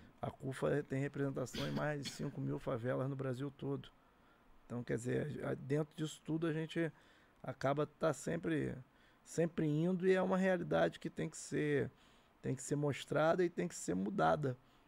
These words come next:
né? Pra que as pe-, pra que as pessoas tenham oportunidade. Por isso eu acho super importante diversas coisas que, diversos, diversos planos sociais que a gente tem visto, né? Diversos projetos sociais, eu acho super importante por causa disso, pra justamente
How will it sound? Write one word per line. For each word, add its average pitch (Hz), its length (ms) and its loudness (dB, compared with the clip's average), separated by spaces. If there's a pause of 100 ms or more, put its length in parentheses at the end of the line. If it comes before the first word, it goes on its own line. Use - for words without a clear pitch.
(160)
né? 127 340 -4 (280)
Pra 123 120 -2
que - 120 -4
as 127 120 0
pe-, 135 180 -2
pra 135 160 -4
que 143 100 -2
as 139 80 -4
pessoas 143 440 -4
tenham 151 240 -2
oportunidade. 151 680 -2
Por 180 120 -6
isso 143 180 -4
eu 156 40 0
acho 156 160 -4
super - 240 -6
importante 156 760 -6 (480)
diversas 143 580 0
coisas 143 480 -2
que, 131 300 -4 (1200)
diversos, 139 420 0 (460)
diversos 135 540 -2 (200)
planos 147 280 2
sociais 139 520 0
que - 80 -6
a 135 40 0
gente 131 120 -6
tem 139 160 -4
visto, 120 440 -8 (400)
né? 120 120 -4 (100)
Diversos 127 360 -2
projetos 131 500 0
sociais, 127 420 -2
eu 139 60 -2
acho 147 120 -6
super 143 260 -6
importante 135 480 -4
por - 100 -12
causa 147 160 0
disso, 143 180 -6
pra 156 120 -2
justamente 151 480 -2